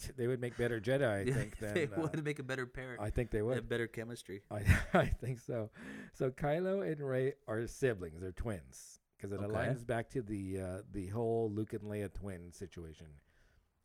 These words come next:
Speaker 1: They were separated at birth, which makes sense because they,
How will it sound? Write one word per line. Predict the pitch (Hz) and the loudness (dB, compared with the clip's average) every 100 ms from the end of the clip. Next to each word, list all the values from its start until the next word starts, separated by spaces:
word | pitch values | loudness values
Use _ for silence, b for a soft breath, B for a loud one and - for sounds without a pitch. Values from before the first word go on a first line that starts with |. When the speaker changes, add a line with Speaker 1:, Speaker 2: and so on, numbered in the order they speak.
| _ | _
Speaker 1:
They | 104 | -4
were | 101 | -4
separated | - 120 - 143 139 | -2 -2 0 0 2
at | 147 151 | -2 0
birth, | 110 110 - - - _ | 0 0 -2 -10 -20 _
which | 113 - | -4 -4
makes | 123 - | -6 -4
sense | 123 107 - | -2 -2 -2
because | 117 - 107 101 - | -6 -2 -4 -4 -10
they, | 107 107 | -2 -2